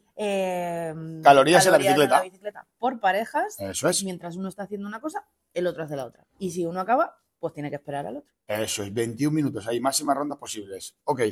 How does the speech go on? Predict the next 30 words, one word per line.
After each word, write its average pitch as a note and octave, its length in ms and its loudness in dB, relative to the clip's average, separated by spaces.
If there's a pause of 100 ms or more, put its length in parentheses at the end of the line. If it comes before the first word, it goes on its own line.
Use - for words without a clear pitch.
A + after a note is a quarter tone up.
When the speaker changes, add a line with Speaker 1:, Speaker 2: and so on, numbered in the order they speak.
(320)
Speaker 2:
en E3+ 220 6
gimnasia, F3+ 640 4 (220)
equipo, C3+ 400 0 (100)
tenemos C#3 580 0 (380)
el B2+ 160 0
martes C#3+ 340 6
y A#2 60 0
el A2+ 60 2
jueves G3 560 2 (360)
pies G3+ 540 6
a C#3+ 100 4
las C3 180 2
anillas. A#2 500 -2
Nos B2+ 140 -6
colgaremos D3 420 2
de - 60 2
las C#3+ 140 0
anillas F#3+ 400 4
esta D3 240 0
vez G3 280 2
para D3 220 -2
tocarlas F3 560 4 (340)
con B2+ 200 8
los A2+ 200 4
pies. C#3 400 2 (680)
Equipo, D#3 580 4 (360)
espero F#3 400 2
que D#3 560 8
esta D#3+ 200 -2
semana F3+ 500 0